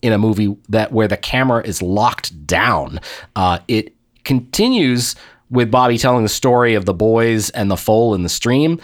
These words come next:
And then there's a long shot of Cunningham and then back to the two shot. But that single two shot, uh,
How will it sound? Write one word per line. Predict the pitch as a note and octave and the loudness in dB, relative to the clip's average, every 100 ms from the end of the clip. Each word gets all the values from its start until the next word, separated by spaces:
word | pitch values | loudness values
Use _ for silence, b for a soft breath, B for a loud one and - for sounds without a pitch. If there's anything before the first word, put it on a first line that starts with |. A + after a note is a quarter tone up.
| B - | B -4
And | A2+ | 0
then | B2 | 2
there's | A#2+ A2+ | 2 0
a | |
long | A#2+ B2 A#2 | 2 2 2
shot | C3+ A2 | 0 0
of | F#2+ | -2
Cunningham | D3 D3 D3+ C3+ | -2 0 2 0
and | A#2 | 0
then | A2 | 0
back | G2+ A2+ - | 0 -2 -2
to | G#2+ | -6
the | |
two | F#2 F3 | -2 -2
shot. | - G2 - | 0 -2 -2
But | A#2+ B B - | -6 B B -2
that | B2 B2+ | 0 0
single | - E3+ F3 C#3 | -2 0 0 0
two | - A#3 C#4+ | -2 -2 0
shot, | - D2+ C#2+ - B B - | 0 -2 -4 -12 B B 0
uh, | A2+ G#2+ | 2 2